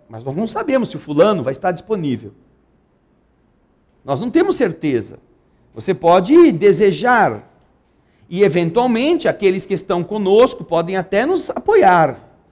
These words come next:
Quando é possível, talvez isso aconteça, mas nem sempre. Existem vários fatores que estão inseridos nesse contexto e que geram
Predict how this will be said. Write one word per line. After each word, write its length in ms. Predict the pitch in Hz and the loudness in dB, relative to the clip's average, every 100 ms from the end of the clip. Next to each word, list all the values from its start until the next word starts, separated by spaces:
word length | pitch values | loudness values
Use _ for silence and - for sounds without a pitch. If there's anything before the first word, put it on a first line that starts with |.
| _ _ _ _ | _ _ _ _
Quando 320 | - 269 339 359 | 2 4 6 4
é 80 | |
possível, 840 | 359 262 247 - 294 370 311 170 - - _ | 2 0 -4 0 2 4 4 2 -4 -18 _
talvez 480 | 151 151 143 170 165 | -4 -4 0 0 0
isso 200 | 247 403 | -4 -4
aconteça, 680 | 403 480 415 320 - 123 - | -6 -6 -2 -4 -6 -14 -8
mas 220 | 143 147 | -6 -6
nem 180 | 185 349 | -6 -6
sempre. 520 | - 233 262 277 - _ _ | -2 -2 -2 -6 -14 _ _
Existem 420 | 220 196 277 262 | 2 4 0 -2
vários 440 | 165 247 453 466 | -2 -2 -2 -4
fatores 800 | - 233 180 - 175 190 240 - _ _ _ _ | -4 -6 -4 -2 2 2 0 -12 _ _ _ _
que 120 | _ | _
estão 360 | 151 - 226 220 | -20 -4 -2 -2
inseridos 720 | 165 170 - 165 208 262 170 | -2 -6 -2 -2 2 0 0
nesse 240 | 139 143 - | -10 -16 -12
contexto 680 | 185 165 147 147 160 _ _ _ _ _ _ _ - | -10 -10 -8 -10 -10 _ _ _ _ _ _ _ -20
e 60 | |
que 140 | - 202 | -12 -10
geram 880 | 127 139 180 240 247 190 143 110 | -8 0 2 2 0 0 0 -2